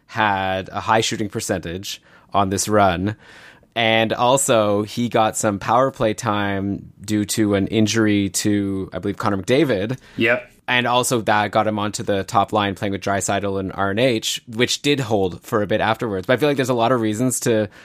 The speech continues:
Speaker 1: think that maybe what he did wasn't sustainable at the end of last year. But at the same time, he's young, so you could also think that, like, he's just gonna get better regardless. And he was a first round pick for a reason.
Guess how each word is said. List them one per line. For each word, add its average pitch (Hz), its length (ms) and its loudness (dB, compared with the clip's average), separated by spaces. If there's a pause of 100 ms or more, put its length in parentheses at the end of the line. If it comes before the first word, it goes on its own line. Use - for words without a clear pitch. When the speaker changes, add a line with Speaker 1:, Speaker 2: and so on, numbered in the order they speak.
(160)
Speaker 1:
think 101 320 0
that 104 180 4
maybe 104 300 0
what 101 180 0
he 101 120 -4
did 95 180 0
wasn't 104 300 -2
sustainable 143 480 2
at 160 80 4
the 160 40 0
end 151 80 0
of 147 60 -6
last 160 220 2
year. 180 80 2
But 135 60 -2
at 107 40 -8
the 104 60 -8
same 147 180 2
time, 98 380 0 (260)
he's 110 220 -4
young, 113 320 2
so 123 100 -2
you 117 60 0
could - 160 0
also 135 240 0
think 120 160 0
that, 117 80 2
like, 107 160 0
he's 110 100 -4
just 120 140 -2
gonna 117 120 2
get 98 220 0
better 104 420 2 (480)
regardless. 113 840 2
And 113 180 0
he 117 80 0
was 113 280 4
a 110 60 -2
first - 280 0
round 98 180 0
pick - 180 -2
for 101 180 -2
a 95 40 -4
reason. 95 540 -2